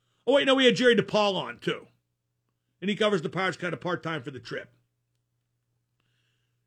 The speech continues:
He's less stoogerific, I think is a good way to put it.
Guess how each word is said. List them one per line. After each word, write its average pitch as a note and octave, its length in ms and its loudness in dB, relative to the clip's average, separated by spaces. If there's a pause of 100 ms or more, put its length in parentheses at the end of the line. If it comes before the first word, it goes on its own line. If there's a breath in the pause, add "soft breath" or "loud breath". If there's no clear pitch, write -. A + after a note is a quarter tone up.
(240)
He's G#3+ 340 0
less G#3 300 2
stoogerific, E3 680 -2
I B2+ 100 -8
think - 140 -14
is C3 120 -8
a - 20 -14
good D3+ 160 -2
way C#3 140 -6
to A#2+ 40 -10
put - 200 -14
it. - 80 -20